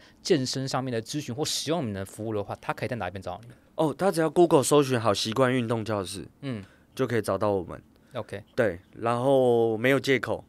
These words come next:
Speaker 1: 嗯。
Speaker 2: 就是天涯海角，你要在哪里运动，我们都可以派教练去那边教你。
Speaker 1: 哦，都可以，对不对？
Speaker 2: 对，对。
Speaker 1: 不限地点。
Speaker 2: 对，不限地点。
Speaker 1: 哦。
Speaker 2: <laughs> 对、就是
Speaker 1: 所以你没有借口，啊，
Speaker 2: 对。
Speaker 1: 前面的观众朋友或者直播
Speaker 2: <laughs>
Speaker 1: 或者听 Podcast，你没有借口。
Speaker 2: 对，就可以陪跑步也可以，
Speaker 1: 嗯。
Speaker 2: 到家里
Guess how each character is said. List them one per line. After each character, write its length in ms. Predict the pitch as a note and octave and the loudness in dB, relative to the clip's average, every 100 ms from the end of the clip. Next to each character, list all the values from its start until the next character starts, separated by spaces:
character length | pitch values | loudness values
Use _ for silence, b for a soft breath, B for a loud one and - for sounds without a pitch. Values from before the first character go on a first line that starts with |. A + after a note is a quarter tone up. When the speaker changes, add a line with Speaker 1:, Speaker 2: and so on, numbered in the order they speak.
| - | -12
Speaker 1:
嗯。 140 | B2+ | -6
Speaker 2:
就 160 | A2 B2+ | -4 -2
是 280 | B2+ B2 G#2 | -2 -4 -2
天 200 | D3 D3 | 0 2
涯 180 | A#2+ | 2
海 140 | A2+ A2+ | 2 0
角， 220 | A2 G#2 | 0 -2
你 120 | G2 | 0
要 120 | A#2 | -2
在 140 | C#3 D3 | 2 0
哪 160 | A#2+ | 0
里 140 | A2+ G#2 | -2 -2
运 180 | A2+ A2 | -4 -4
动， 200 | G#2+ F2 B B B B | -4 -6 B B B B
我 100 | A#2+ | -2
们 140 | A#2 B2+ | 0 2
都 100 | D3 | 4
可 100 | C3+ | 4
以 60 | |
派 160 | A2+ B2+ | 4 2
教 160 | B2 | 4
练 180 | A#2 A2 | 2 2
去 140 | G#2+ A2 | -2 -4
那 80 | |
边 180 | G#2+ G2+ | -2 -4
教 200 | G2 F#2+ | -2 -4
你。 180 | F2+ - - | -4 -12 -4
Speaker 1:
哦， 60 | |
都 120 | E3 | -2
可 220 | F#3+ D#3 C3 | 2 6 6
以， 80 | |
对 80 | A#2+ | 6
不 40 | B2 | 6
对？ 80 | C#3+ | 4
Speaker 2:
对， 40 | |
对。 60 | C3+ | 6
Speaker 1:
不 120 | F#3 | 4
限 280 | B2+ D4 G3 | 8 8 6
地 160 | D#4 | 2
点。 240 | G#3 C#3+ G#2+ - | 4 4 4 4
Speaker 2:
对， 140 | D#3+ | 4
不 100 | C3+ | 4
限 180 | D3+ D#3+ | 4 4
地 140 | D#3+ | 4
点。 240 | B2 B2 F#2 G2 | 6 4 4 -4
Speaker 1:
哦。 440 | F#2+ G#2 A#2 A#2 A#2+ | -4 0 0 0 2
Speaker 2:
<laughs> 40 | |
对、 160 | C#3+ B2+ | 2 4
就 120 | - | 6
是 40 | |
Speaker 1:
所 80 | C4 | 8
以 20 | |
你 60 | A3+ | 10
没 60 | |
有 100 | C#4+ | 8
借 160 | A#3 E4 | 10 8
口， 200 | A3 D#3+ | 8 8
啊， 200 | D3 - | 8 2
Speaker 2:
对。 220 | - G#3 | 0 0
Speaker 1:
前 160 | C3 G3 | 2 6
面 100 | C#4 | 8
的 80 | A#3+ | 8
观 180 | A#3 | 6
众 200 | A#3 B3+ | 6 4
朋 120 | F3 E3 | 6 6
友 120 | D#3 | 8
或 100 | G3+ | 6
者 80 | G#3 | 4
直 220 | D#3+ C#3+ | 0 0
播 160 | E3+ | 4
Speaker 2:
<laughs> 20 | E3 | 6
Speaker 1:
或 80 | |
者 80 | F3 | 6
听 160 | F3+ F3+ | 4 2
Podcast， 380 | D3+ D#3+ D3 C3 | 0 2 2 0
你 60 | |
没 100 | C3+ | 2
有 60 | B2+ | 2
借 140 | C#3+ | 2
口。 220 | A#2+ G2+ F2 - | 2 2 0 2
Speaker 2:
对， 360 | C3 A2 F#2+ G2+ | 2 2 -2 -2
就 100 | E3 | 2
可 80 | F#3+ | 4
以 60 | |
陪 220 | E3 D#3+ | 4 4
跑 200 | E3 D#3+ | 6 6
步 240 | C3 D3+ D3 | 6 6 6
也 140 | B2 | 6
可 220 | A2+ A#2+ A#2 | 4 2 2
以， 160 | A#2 | 2
Speaker 1:
嗯。 260 | G#2+ C#3+ A2 G2+ | 2 2 0 -2
Speaker 2:
到 160 | - E3 | 6 6
家 240 | D#3+ D#3 | 8 4
里 220 | D3+ B2+ | 4 2